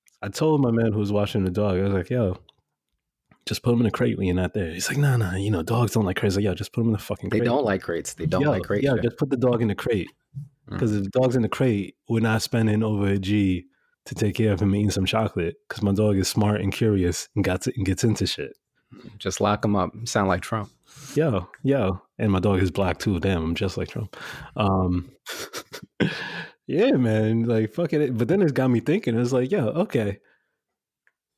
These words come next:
Speaker 1: Uh, that was a lot. Um,
Speaker 2: Yeah.
Speaker 1: if your man, I, like, I love, I'm learning to love this dog, but I was just like, yo, damn, B.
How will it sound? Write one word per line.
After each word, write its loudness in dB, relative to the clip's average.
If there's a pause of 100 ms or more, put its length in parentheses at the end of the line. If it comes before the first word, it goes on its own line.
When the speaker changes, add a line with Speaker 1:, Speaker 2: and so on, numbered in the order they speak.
(100)
Speaker 1:
Uh, -12 (260)
that -2
was 2
a 4
lot. -2 (480)
Um, 2
Speaker 2:
Yeah. 0 (160)
Speaker 1:
if -2
your 0
man, 2
I, 2
like, 0
I -2
love, 0
I'm 0
learning 2
to 4
love 2
this 0
dog, -2
but 0
I 4
was 0
just 0
like, -18
yo, -4 (260)
damn, -4
B. -12